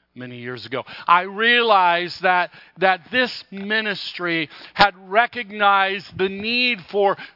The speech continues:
patience and consistency and, and constant care over multiple years to bring a healing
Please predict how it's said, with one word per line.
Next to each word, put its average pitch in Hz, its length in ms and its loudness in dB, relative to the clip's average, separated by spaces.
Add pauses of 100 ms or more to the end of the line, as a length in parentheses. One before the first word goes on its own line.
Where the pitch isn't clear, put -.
(160)
patience 202 920 -4
and 202 320 0
consistency 196 1700 -8 (340)
and, 196 280 -2 (160)
and 196 260 -6
constant 233 920 0
care 233 440 2
over 214 320 0
multiple 220 840 -2
years 202 520 -2 (280)
to - 120 -4
bring 220 380 -2
a 196 80 0
healing 220 800 -4